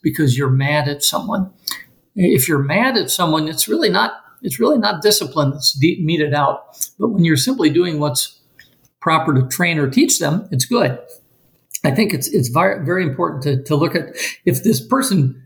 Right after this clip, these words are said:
breaks in and struck down so that he, he dies at nighttime, you couldn't tell. Maybe they were coming to, to kill you. And so self-defense theory is one of our current issues in, in legal, uh,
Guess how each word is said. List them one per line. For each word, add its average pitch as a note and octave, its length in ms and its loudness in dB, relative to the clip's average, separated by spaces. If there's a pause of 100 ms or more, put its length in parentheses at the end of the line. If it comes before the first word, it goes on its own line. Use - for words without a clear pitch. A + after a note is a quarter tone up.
(360)
breaks A3 400 2
in A3+ 180 0
and E3 120 0
struck - 320 -6
down D#3 260 2
so D#3+ 140 -6
that C#3 100 -2
he, E3+ 480 0
he C3 140 2
dies D3+ 580 0
at C#3 60 0
nighttime, F#3+ 720 0 (260)
you F#3 140 2
couldn't F3+ 240 2
tell. D3 260 0
Maybe D#3 160 -2
they E3+ 100 2
were D#3+ 120 0
coming D3 260 0
to, B2+ 160 2 (200)
to F3 100 2
kill A3 260 0
you. D3 220 -2
And D3+ 120 -4
so D#3 400 0 (520)
self-defense E3 760 0
theory D#3 300 2
is C#3 240 -4
one D#3+ 120 0
of C#3+ 120 2
our C3+ 240 0
current D3+ 260 0
issues D3 380 2
in, B2+ 400 0
in D3+ 200 0
legal, D3 440 0 (340)
uh, C#3 280 4